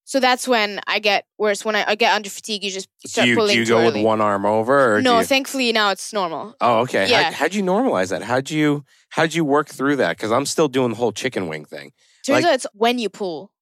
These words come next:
Speaker 1: Like,
Speaker 2: Really?
Speaker 1: Yeah, I used to do chi-, a lot of chicken wing, but it's all in timing. It's like, when do you pull?
Speaker 2: Okay.
Speaker 1: You just have to delay the pull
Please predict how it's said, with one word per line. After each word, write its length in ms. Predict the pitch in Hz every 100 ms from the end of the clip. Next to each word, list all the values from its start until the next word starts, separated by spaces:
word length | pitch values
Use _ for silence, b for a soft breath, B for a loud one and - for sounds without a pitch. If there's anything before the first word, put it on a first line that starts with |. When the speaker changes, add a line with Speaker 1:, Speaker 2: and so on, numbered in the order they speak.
| -
Speaker 1:
Like, 100 | 202
Speaker 2:
Really? 280 | 269 - -
Speaker 1:
Yeah, 340 | 262 262 208
I 60 | 190
used 260 | 254 262 -
to 60 |
do 120 | 240 247
chi-, 180 | - 247
a 80 | 220
lot 180 | 233 233
of 80 |
chicken 220 | - 240 208
wing, 160 | 180
but 120 | 202 214
it's 100 | -
all 180 | 226
in 80 | 233
timing. 460 | 214 214 196 156 156
It's 100 | -
like, 220 | 190 _ -
when 340 | 208 226 233
do 100 | 220
you 140 | 214 196
pull? 340 | 202 156 190 _ _ -
Speaker 2:
Okay. 300 | - - 92
Speaker 1:
You 60 | 87
just 140 | 254
have 140 | 254 240
to 80 | 214
delay 440 | 208 208 214 254
the 100 | 247
pull 380 | 226 220 285